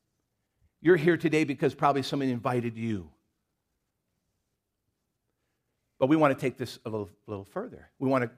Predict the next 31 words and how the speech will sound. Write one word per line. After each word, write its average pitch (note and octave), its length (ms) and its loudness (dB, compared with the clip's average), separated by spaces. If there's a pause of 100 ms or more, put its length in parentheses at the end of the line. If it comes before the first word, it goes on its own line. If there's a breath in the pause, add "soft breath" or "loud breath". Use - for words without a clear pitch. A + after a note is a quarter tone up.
(120)
we C#3+ 100 -2
want C3+ 220 2
you C#3+ 40 -4
to B2+ 60 -2
come C#3 220 -2
back, C3 260 -4
don't A2 220 -12
we? F2+ 80 -20 (800)
You D3+ 100 -4
know, C#3 140 0 (240 soft breath)
and, D3+ 240 2
and C#3+ 120 4
I, D3 340 2 (100)
I D3 160 0
think D#3+ 300 -2
about B2+ 380 2
that C#3 280 0
from C3 140 -4
time C3 220 -4
to A#2 60 -8
time B2+ 280 -4
as A#2 120 -6
a B2 60 -10
pastor, C3+ 560 -4 (200 loud breath)
is C3 140 0
I C3 80 4
think C#3 200 -4
to C#3+ 60 -4
myself, B2+ 480 0
you C#3 100 0
know, C#3 280 4